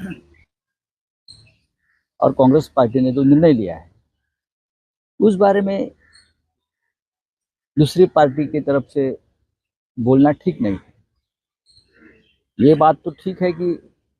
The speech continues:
अगर हम किसी पार्टी में रहते हैं तो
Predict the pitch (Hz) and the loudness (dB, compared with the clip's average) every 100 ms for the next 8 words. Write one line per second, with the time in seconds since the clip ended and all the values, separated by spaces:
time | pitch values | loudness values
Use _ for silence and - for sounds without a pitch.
0 | - 139 143 151 147 135 165 131 117 151 | -4 0 2 2 0 -4 -2 -2 -2 -2
1 | 156 156 143 113 85 - _ _ _ _ | 2 2 2 -4 -6 -18 _ _ _ _
2 | _ _ - - _ _ _ _ _ _ | _ _ -20 -20 _ _ _ _ _ _
3 | _ _ _ - - | _ _ _ -10 -4